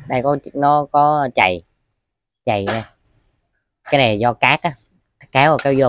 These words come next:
cát nó đóng anh em. Còn cái này mã số cho anh em năm trăm lẻ bảy nha.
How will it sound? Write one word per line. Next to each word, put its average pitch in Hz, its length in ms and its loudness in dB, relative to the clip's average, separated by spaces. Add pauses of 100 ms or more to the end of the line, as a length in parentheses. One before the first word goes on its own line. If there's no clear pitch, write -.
cát 143 180 2
nó 147 60 -4
đóng 139 180 -4
anh 175 100 -2
em. 123 120 2 (2500)
Còn 127 120 -2
cái 139 80 2
này 127 80 2
mã 113 140 2
số 160 180 -2
cho 165 100 -2
anh 139 80 -2
em 123 220 -2
năm 131 140 -2
trăm 131 200 0
lẻ 123 120 0
bảy 120 200 -4
nha. 170 120 -2